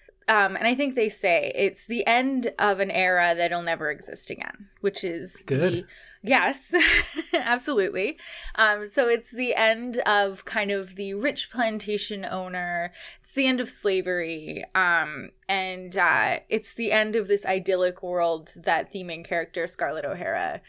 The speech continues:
Speaker 1: uh, grows up in. And, um, it's kind of her coming of age story where she learns to be kind of an independent woman and how to, like, run her own life and make her own decisions after being kind of coddled in this,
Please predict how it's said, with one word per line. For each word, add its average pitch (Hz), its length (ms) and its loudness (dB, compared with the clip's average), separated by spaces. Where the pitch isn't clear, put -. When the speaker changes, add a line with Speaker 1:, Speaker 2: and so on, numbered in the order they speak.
Speaker 1:
uh, 165 200 2
grows - 260 -4
up - 160 -8
in. - 240 -12
And, 196 320 0
um, 180 320 2
it's 214 160 0
kind 226 260 -2
of 208 100 -4
her 208 840 4
coming 220 380 -4
of 196 100 -4
age 220 340 2
story 294 540 0
where 202 260 4
she 202 240 -2
learns 185 400 -4
to 208 80 -6
be 185 120 -4
kind 185 180 -10
of 170 100 -10
an 165 80 -12
independent 165 480 -10
woman 240 560 -4
and 190 140 -6
how 180 240 -2
to, 175 580 -6
like, 175 240 0
run 185 200 0
her 185 120 -6
own 175 140 -4
life 165 180 -4
and 175 100 -8
make 170 160 -6
her 160 140 -8
own 160 80 -14
decisions 202 720 -6
after 180 320 0
being 170 420 -12
kind 170 240 -10
of 170 140 -18
coddled 165 500 -2
in 160 160 -10
this, - 400 -12